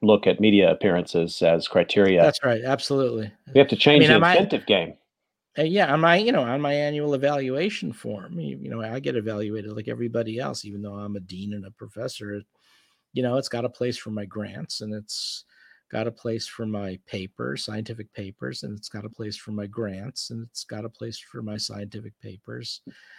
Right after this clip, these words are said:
Speaker 1: Right.
Speaker 2: and it's got a place for my grants, and got a place
Speaker 1: Yeah.
Speaker 2: for the scientific papers,
Speaker 1: Yeah,
Speaker 2: and,
Speaker 1: yeah.
Speaker 2: and the idea that, you know, there's no,
Speaker 1: Appearance
Speaker 2: there's not
Speaker 1: on
Speaker 2: even
Speaker 1: Rachel Maddow doesn't,
Speaker 2: y-,
Speaker 1: it,
Speaker 2: you
Speaker 1: there's
Speaker 2: know,
Speaker 1: not a line for that.
Speaker 2: No,
Speaker 1: Yeah.
Speaker 2: I mean, you know, even in an academic health center, they even care about your books, right? They don't, they're, that,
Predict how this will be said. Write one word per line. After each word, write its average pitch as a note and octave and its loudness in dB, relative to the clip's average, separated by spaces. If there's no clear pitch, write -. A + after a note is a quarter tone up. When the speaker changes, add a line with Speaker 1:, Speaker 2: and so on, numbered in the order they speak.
Speaker 1:
Right. D#3+ -4
Speaker 2:
and D3 -4
it's A#2+ -6
got C3 -2
a B2 0
place C#3 2
for D3+ -4
my D#3 4
grants, F3 4
and C3 -2
got C#3 4
a C3 2
place D3 4
Speaker 1:
Yeah. C#3+ 6
Speaker 2:
for D3 2
the C#3 0
scientific D3 -2
papers, F3 2
Speaker 1:
Yeah, C3 0
Speaker 2:
and, A#2 -2
Speaker 1:
yeah. F#2+ -14
Speaker 2:
and B2+ 2
the C3+ 2
idea C#3 6
that, B2 2
you C#3+ -2
know, C3 2
there's B2 2
no, C#3+ 6
Speaker 1:
Appearance C3+ 12
Speaker 2:
there's A3 4
not C#4+ 8
Speaker 1:
on - -
Speaker 2:
even - 12
Speaker 1:
Rachel A#3 0
Maddow G2 8
doesn't, A#2 6
Speaker 2:
y-, F2+ -4
Speaker 1:
it, G2 4
Speaker 2:
you G2+ 12
Speaker 1:
there's D3 8
Speaker 2:
know, D3 8
Speaker 1:
not C3+ 12
a - 12
line D3+ 10
for A#2+ 4
that. F#2 4
Speaker 2:
No, G3 6
Speaker 1:
Yeah. B3+ 10
Speaker 2:
I G3 6
mean, F3 6
you G3+ 2
know, F#3+ 8
even G#3 4
in G3+ 4
an F#3 6
academic E3 0
health A#3 0
center, D#3+ 0
they C#3+ 0
even G3 0
care C#3+ 2
about C#3 -2
your B2+ -4
books, - -2
right? C3+ -4
They C#3+ -2
don't, D3+ -6
they're, C3+ -6
that, D3+ -4